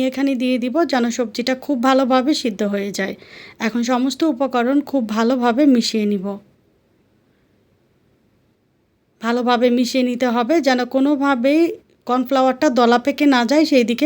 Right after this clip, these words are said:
খেয়াল রাখতে হবে। এবার চুলার আঁচ low to মিডিয়ামের মাঝামাঝি রেখে ঢাকা দিয়ে আমি রান্না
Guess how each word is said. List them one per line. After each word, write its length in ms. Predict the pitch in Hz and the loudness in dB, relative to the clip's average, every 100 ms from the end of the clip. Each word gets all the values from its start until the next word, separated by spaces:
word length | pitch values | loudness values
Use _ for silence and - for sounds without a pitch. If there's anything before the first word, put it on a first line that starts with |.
| 311 | 0
খেয়াল 180 | 269 220 202 | 2 2 0
রাখতে 240 | 196 - 196 | -8 -10 -10
হবে। 200 | 202 190 196 _ _ _ _ _ _ _ _ _ _ _ _ _ _ _ _ _ _ _ _ _ _ _ _ _ _ _ _ _ _ _ _ _ _ _ _ _ _ _ _ _ _ - | -10 -12 -16 _ _ _ _ _ _ _ _ _ _ _ _ _ _ _ _ _ _ _ _ _ _ _ _ _ _ _ _ _ _ _ _ _ _ _ _ _ _ _ _ _ _ 0
এবার 280 | 277 277 285 - | 0 2 -2 0
চুলার 300 | 311 320 330 247 233 | 2 2 2 0 0
আঁচ 180 | 254 269 277 | 0 0 0
low 120 | 240 254 | 2 2
to 60 | 311 302 | 4 4
মিডিয়ামের 420 | 302 294 285 285 277 | 4 4 2 4 2
মাঝামাঝি 460 | 240 233 240 226 233 214 | 2 0 -2 0 0 0
রেখে 240 | 214 285 311 247 | 0 0 0 0
ঢাকা 240 | 214 240 233 226 | -2 0 0 0
দিয়ে 200 | 226 269 - 220 | 2 2 2 0
আমি 140 | 214 226 | 2 2
রান্না 280 | 214 214 | 2 0